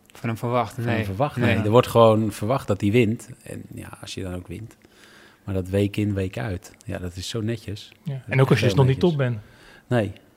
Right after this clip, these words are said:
Speaker 2: nee.
Speaker 1: Ja.
Speaker 2: Ja, dat, dat zegt misschien ook wel weer wat over de kwaliteiten van de anderen
Speaker 3: Ja.
Speaker 2: natuurlijk. Het is heel jammer dat, eh, Wout van Aert natuurlijk zo zwaar geblesseerd is
Speaker 3: Ja.
Speaker 2: geweest. Want ik had, denk wel dat het een hele mooie winter, eh, had kunnen worden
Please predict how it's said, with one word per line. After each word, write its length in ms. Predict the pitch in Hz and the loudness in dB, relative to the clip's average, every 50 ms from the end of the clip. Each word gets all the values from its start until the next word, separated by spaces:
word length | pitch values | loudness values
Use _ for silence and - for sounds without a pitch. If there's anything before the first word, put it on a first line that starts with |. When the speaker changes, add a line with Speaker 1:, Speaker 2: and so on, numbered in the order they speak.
| _ _ _ _ | _ _ _ _
Speaker 2:
nee. 180 | - 107 110 - - _ _ - - | -10 -8 -8 -10 -14 _ _ -8 -2
Speaker 1:
Ja. 220 | - 123 123 123 - - | 2 2 2 0 -2 2
Speaker 2:
Ja, 160 | - 117 113 | 4 6 8
dat, 160 | 110 120 127 - - - - | 8 6 4 4 -2 -2 -2
dat 160 | 123 117 - | 0 0 0
zegt 160 | - 120 - | -2 -4 -2
misschien 300 | - 110 - - 123 113 | -2 -6 -2 -2 -2 0
ook 140 | 113 117 113 | 0 0 0
wel 160 | 110 104 104 | 0 0 2
weer 180 | 101 104 104 101 | 2 2 0 0
wat 280 | 98 101 101 - - - - | 0 -2 -4 -6 -16 -16 -10
over 260 | - - 101 95 95 98 | -6 -4 -4 -4 -4 -6
de 60 | 98 | -6
kwaliteiten 600 | - - 101 98 98 98 - 95 95 95 - 95 | -2 -2 -2 -2 0 -2 -4 -4 -4 -4 -6 -8
van 140 | - 101 98 | -8 -6 -6
de 60 | 95 | -6
anderen 340 | 92 104 110 120 120 127 127 | -6 -6 -6 -6 -6 -6 -6
Speaker 3:
Ja. 60 | 123 - | -4 -4
Speaker 2:
natuurlijk. 320 | 135 127 127 131 143 147 | -4 -2 -2 -4 -6 -6
Het 100 | - - | -6 -6
is 60 | 104 95 | -2 2
heel 140 | 98 110 113 | 4 4 6
jammer 360 | 110 110 107 104 101 101 101 | 6 6 4 4 4 2 0
dat, 240 | 92 104 101 101 - | 0 -2 -4 -4 -2
eh, 160 | 104 101 101 | -2 -2 0
Wout 240 | 98 101 101 101 - | 0 0 -2 -2 -2
van 120 | - 104 107 | -4 -4 -4
Aert 140 | 110 120 | -2 -4
natuurlijk 320 | 120 117 - - 120 113 - | -6 -4 -4 -4 -4 -4 -4
zo 180 | - 120 117 | -4 -4 -4
zwaar 280 | 110 - - 120 117 113 | -4 -2 -2 -2 -2 -2
geblesseerd 500 | - - 107 110 104 - - 117 117 - | -4 -6 -8 -8 -6 -4 -4 -4 -4 -6
is 80 | 113 - | -6 -8
Speaker 3:
Ja. 60 | 135 | -8
Speaker 2:
geweest. 360 | 117 113 117 131 135 135 - - - - - - - - - - | -4 -4 -4 -4 -6 -8 -14 -20 -20 -20 -20 -20 -20 -20 -20 -8
Want 140 | - 104 101 | -4 -4 -4
ik 80 | 101 - | 0 0
had, 260 | 110 107 104 110 110 | 0 0 0 -2 -2
denk 180 | 110 104 98 | -2 -2 0
wel 180 | 92 98 113 123 | 0 -2 -2 -2
dat 120 | 107 101 | -2 -4
het 100 | 95 - | -4 -2
een 60 | 101 92 | -2 -2
hele 260 | 98 107 110 104 101 | 0 0 0 0 0
mooie 300 | 98 98 95 95 98 98 | 0 0 0 0 -2 -2
winter, 360 | 101 123 143 139 - 110 101 98 | -2 -4 -6 -4 -6 -6 -4 -4
eh, 600 | 98 95 95 98 95 95 95 95 95 95 95 95 98 95 | -6 -4 -4 -6 -6 -6 -6 -8 -8 -8 -10 -12 -12 -8
had 220 | - 101 - - | -8 -8 -8 -6
kunnen 240 | _ - 127 120 104 | _ -2 -2 0 0
worden 480 | 95 98 95 95 95 92 92 92 92 | 0 0 0 0 -2 -4 -4 -6 -10